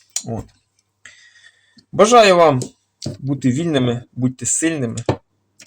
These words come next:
не шукати, не навішуватись на себе захисти, тому що всі захисти блокують як хороше, так і погане.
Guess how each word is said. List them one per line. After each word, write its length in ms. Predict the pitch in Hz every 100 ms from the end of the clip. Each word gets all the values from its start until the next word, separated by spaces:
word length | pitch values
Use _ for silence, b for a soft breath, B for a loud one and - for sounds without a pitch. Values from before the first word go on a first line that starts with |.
| - - _ _
не 160 | 127 127
шукати, 440 | - 139 147 127
не 140 | 123 131
навішуватись 680 | 131 139 147 123 117 120 -
на 80 |
себе 260 | 113 117 120
захисти, 440 | 151 - 147 -
тому 240 | - 120 117
що 160 | -
всі 180 | 120 143
захисти 520 | 123 165 143 - - 131 b b b _
блокують 760 | 123 131 131 135 120 120 - _ _ _ _ -
як 140 | 117
хороше, 420 | - 170 226 -
так 240 | - 156 127
і 40 |
погане. 500 | - 113 90 64